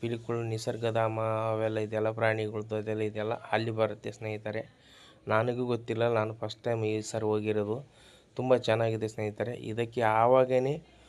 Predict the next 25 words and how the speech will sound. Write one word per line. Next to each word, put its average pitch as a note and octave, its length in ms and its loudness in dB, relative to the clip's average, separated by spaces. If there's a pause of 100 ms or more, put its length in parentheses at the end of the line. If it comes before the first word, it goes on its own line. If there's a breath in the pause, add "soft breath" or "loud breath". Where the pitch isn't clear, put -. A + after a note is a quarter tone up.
(920 loud breath)
ಮೂರುವರೆ C3+ 540 6
ಕೋಟಿ B2 380 2
ರೂಪಾಯಿ B2 340 0 (120)
ಆಗಿದೆ A2+ 320 0
ಅಂತೆ G#2+ 220 -4
ಸ್ನೇಹಿತರೆ. G#2+ 560 -2 (2000 loud breath)
ಯಾವಾಗ? A#2 340 6
ಹದಿನೈದು A#2+ 680 2
ವರ್ಷಗಳ A#2 400 4
ಹಿಂದೆನೇ A#2 440 0
ಮಾಡಿದಾರಂತೆ A2 640 2
ಇದನ್ನು. G#2+ 480 -4
ಹದಿನೈದು A2 380 0
ವರ್ಷ A2 180 0
ಆಯ್ತು A2 240 2
ಅಂತ G#2 140 -6
ಇದನ್ನು G#2 380 -4
ನಿರ್ಮಾಣ A2 460 0
ಮಾಡಿ, G#2 360 -2 (800 loud breath)
ಹದಿನೈದು A#2+ 460 2
ವರ್ಷ A2+ 220 4
ಹಿಂದೆನೇ A#2+ 480 2 (580 loud breath)
ಅಷ್ಟಾಗಿದೆ A2+ 520 4
ಅಂತೆ G#2 200 -2
ಸ್ನೇಹಿತರೆ. G#2 840 -4